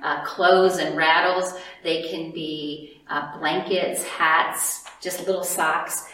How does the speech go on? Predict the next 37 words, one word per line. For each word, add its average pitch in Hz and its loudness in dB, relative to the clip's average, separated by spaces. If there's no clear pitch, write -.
And 214 -2
they 226 2
can 233 2
be 226 4
items 214 2
for 202 -4
the 196 0
mom, 185 0
lotions, 196 0
uh, - -2
scented - -4
candle, 190 -2
prenatal 208 2
vitamins, 185 -2
um, 170 -2
a - -6
little 170 -2
necklace 180 0
or 156 -4
bracelet, 170 -4
just 202 -6
anything 269 6
you 208 0
think 196 -2
would 180 -6
bless 170 -2
a 165 -4
mom. 165 -4
We 190 4
also 185 4
add 175 2
a - -2
Bible 156 0
and 202 -4
a - -4
gospel - -4
tract - -6